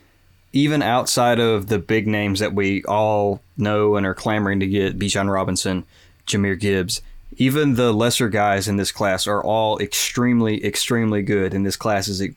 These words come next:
very, very deep. And with this, this huge influx of youth that's coming with this co-, with this draft, that's gonna change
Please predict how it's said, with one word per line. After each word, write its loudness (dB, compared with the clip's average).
very, 0
very 0
deep. -4
And 0
with 0
this, -2
this -2
huge 2
influx 2
of -2
youth 0
that's -2
coming 0
with 0
this 2
co-, -4
with -4
this 0
draft, -2
that's 0
gonna 0
change -2